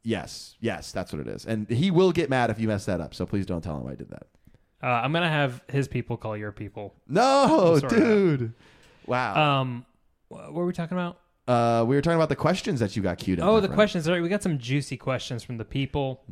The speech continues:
Speaker 1: Juicy questions.
Speaker 2: Juicy questions from the people. It'll have a theme song one day.
Speaker 1: <laughs> We,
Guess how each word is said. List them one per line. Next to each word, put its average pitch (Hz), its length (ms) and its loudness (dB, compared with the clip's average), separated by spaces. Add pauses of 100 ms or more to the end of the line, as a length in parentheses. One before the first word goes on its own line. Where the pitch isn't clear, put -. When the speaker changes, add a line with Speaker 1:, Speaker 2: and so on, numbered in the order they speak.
Speaker 1:
Juicy 95 400 0
questions. 85 1300 -4
Speaker 2:
Juicy 139 580 0
questions 135 720 -2
from 110 220 -8
the 120 120 -6
people. 135 580 -4
It'll 131 160 -2
have 127 120 -2
a 113 40 -8
theme 113 200 -8
song 110 280 -10
one 110 180 -14
day. 110 220 -10 (160)
Speaker 1:
<laughs> - 560 -10
We, - 160 -6